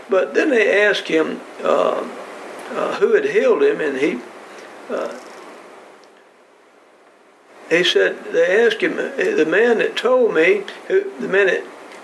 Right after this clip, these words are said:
healed me, told me to take up my bed and walk," verse eleven. It appears that the Lord did not take up time explaining to him who he was or why he had healed the man.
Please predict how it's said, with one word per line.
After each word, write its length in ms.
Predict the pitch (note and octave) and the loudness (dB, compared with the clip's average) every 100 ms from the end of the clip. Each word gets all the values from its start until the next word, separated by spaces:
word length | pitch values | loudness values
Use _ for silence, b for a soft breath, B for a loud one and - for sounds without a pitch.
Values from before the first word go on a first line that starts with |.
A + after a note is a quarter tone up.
| - - | -12 0
healed 320 | B3+ C#4+ C4 | 2 4 2
me, 160 | D3 E3 | 2 0
told 240 | - G3+ | 2 0
me 40 | F#3 | 2
to 60 | |
take 180 | F3 F3+ | 2 2
up 80 | F#3+ | 2
my 120 | E3+ | 0
bed 260 | E3+ G3 G3 | 2 2 2
and 100 | F#3+ | 0
walk," 240 | C4+ G#3+ B2 | 0 0 2
verse 240 | D3+ C#3+ | 2 2
eleven. 500 | C3+ C3+ C3 B2+ A#2+ - - B B B B | 0 2 2 2 -2 -8 -18 B B B B
It 100 | B2+ | -4
appears 280 | B3 D4+ - | 2 2 4
that 140 | G3 | 4
the 80 | - | 2
Lord 260 | E3+ G#3 G3 | 4 2 2
did 180 | C#3+ | 0
not 240 | D#3 F3+ - | 2 0 0
take 280 | F3 E3+ F3 | -2 0 0
up 220 | - - | -2 -4
time 460 | - G#3+ F#3 D3 | 0 2 2 0
explaining 600 | C3+ - - A3+ G#3+ D3 | -2 -6 0 2 2 -2
to 100 | C3+ | -2
him 360 | C3 D3 C#3+ D3 - B B B | -4 -4 -4 -8 -12 B B B
who 160 | G#3+ G3 | 0 2
he 180 | G#3+ | 0
was 600 | G#3 C#3 C#3 C#3 D#3 D#3 | 0 0 2 2 2 0
or 100 | D3 | 0
why 340 | B2+ B2+ C#3+ D3 | 0 -2 -2 -4
he 80 | F3 | -4
had 100 | F3+ | -2
healed 300 | G#3+ C4+ - | -2 0 -4
the 80 | |
man. 360 | B2+ B2+ A#2+ - | -4 -4 -6 -12